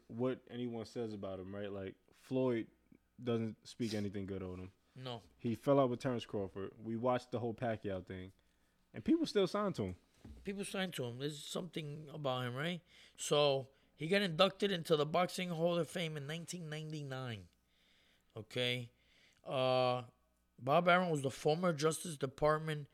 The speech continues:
Speaker 2: lawyer, has been one of the sport's top promoters since he entered in the business more than four decades ago, like I said, forty,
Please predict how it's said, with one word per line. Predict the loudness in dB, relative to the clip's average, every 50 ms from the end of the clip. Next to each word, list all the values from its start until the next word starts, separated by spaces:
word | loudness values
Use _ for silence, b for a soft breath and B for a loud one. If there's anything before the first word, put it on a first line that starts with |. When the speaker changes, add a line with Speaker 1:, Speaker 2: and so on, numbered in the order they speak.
| b b b b b
Speaker 2:
lawyer, | -4 0 2 6 8 8 8 8 6 4 2 0 -2 -6 _ _ _ _ _ _ _ _ _ _ _ _ _ _ _ _
has | -6 -4 -4 -4 -2
been | 0 0 0 2 2
one | 2 2
of | 2 2
the | 2 0
sport's | 0 0 0 2 2 2 2 0 -4
top | -4 -2 0 0 0 -2 -8 -18 -20 _ _ _ _ _ -6
promoters | -4 -2 0 2 4 4 4 2 0 0
since | 0 0 0 0 -2 -6 -8 -10 b b b b b b b b b b b _ _
he | -8 -4 -4 -2 -2
entered | -2 -2 -2 -2 -2 -2 -2
in | -2 -2
the | -2
business | 0 0 0 0 0 -2 -6 -6
more | -4 0 0 2 2
than | 0 -2
four | -4 -4 -2 0 2 2
decades | 2 2 0 0 0 0 -2 -4 -2 -2
ago, | -2 0 0 2 2 2
like | 2 0 -2 -4
I | -8
said, | -8 -6 -8 -8
forty, | -8 -8 -6 -4 -4 -4 -4 -6 -8